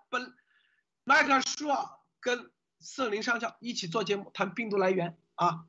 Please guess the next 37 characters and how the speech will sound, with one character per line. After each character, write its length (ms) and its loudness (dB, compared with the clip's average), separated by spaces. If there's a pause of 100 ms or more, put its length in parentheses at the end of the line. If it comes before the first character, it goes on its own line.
(120)
这， 200 4
这 180 2
个 80 4
具 180 2
体 120 4
的 100 4
情 200 6
报， 300 2 (100)
是 100 -4
不 80 4
是？ 180 0 (220)
别 140 2
人 280 -4
现 200 -2
在 100 2
啊， 240 2
因 180 -4
为 80 2
反 240 2
恐 220 -4
已 60 -2
经 160 -4
结 140 0
束 160 -6
啊， 120 -6 (140)
不 80 -6
需 120 2
要 140 6
再 140 2
搞 180 -2
了 80 -8
嘛， 200 -4 (320)
就 140 -6
是 80 -10
反 140 0
共 160 0
啊， 140 -8